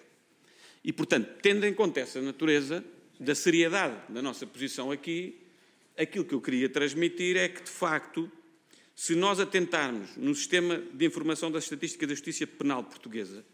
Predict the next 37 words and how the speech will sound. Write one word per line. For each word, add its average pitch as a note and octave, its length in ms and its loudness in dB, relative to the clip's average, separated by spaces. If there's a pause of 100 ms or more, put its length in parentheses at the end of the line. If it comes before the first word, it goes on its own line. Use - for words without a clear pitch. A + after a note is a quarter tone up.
(880)
não F#3 320 6
há G3+ 100 4
grande F3 360 4
destaque D3 460 -2
e D3+ 60 -4
relevância D#3+ 800 -2 (300)
na D#3+ 220 0
prática F3 460 -2
deste E3+ 260 -2
tipo - 220 -12
de - 80 -20
crime F3 300 0
em D#3+ 60 2
Portugal. A#2 500 -8 (680)
Pode-se D3 300 -2
dizer, D3+ 340 2
está B2+ 180 -4
a B2 60 -4
falhar C#3+ 320 -2
a D3 40 -4
participação D3+ 600 -6
criminal, G3+ 600 -4 (260)
está D3 300 0
a C#3+ 40 -6
falhar D3+ 340 -2
a E3 100 2
ação F3 260 2
penal, F#3+ 540 2 (180)
está C3 200 -2
a C3 40 -6
falhar D3+ 340 0
um E3+ 100 2
conjunto F3 400 2
de - 80 -16
vários F3 340 0
de, F3+ 220 0
de C#3 380 -8